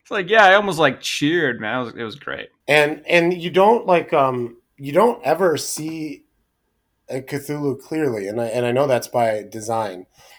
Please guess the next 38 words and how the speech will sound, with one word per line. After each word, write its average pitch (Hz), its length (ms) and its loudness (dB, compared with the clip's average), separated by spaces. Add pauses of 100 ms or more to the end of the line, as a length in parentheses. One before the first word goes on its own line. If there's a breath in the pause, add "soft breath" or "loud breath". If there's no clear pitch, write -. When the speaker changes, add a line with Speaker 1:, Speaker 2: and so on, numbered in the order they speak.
(120 soft breath)
Speaker 2:
And 123 120 0
it, 131 140 -2
it 131 80 2
actually 147 320 0
works 135 280 -2
in 120 60 -6
this 110 120 -6
part 113 220 -8
too. 147 140 -10
You 120 120 -6
get, 107 200 -8
like, 107 160 -8
a 104 100 -12 (100)
mouth, 110 460 -2
and 117 80 -6
you 110 60 -8
get 107 140 -12
some 110 160 -10
tentacles, 104 580 -12
and 110 100 -10
it's - 160 -10
like, 101 340 -10
it 131 160 -8
really 156 300 -2
leaves 147 320 -6
your, 123 240 -4
your, 120 300 -6
your 120 180 -6
imagination 120 760 -2
going 107 240 -6
to 107 60 -12
see 113 140 -10
how 107 120 -4
big 107 300 -10
this 107 180 -10
thing 107 260 -8
really 104 280 -8
is. 98 460 -12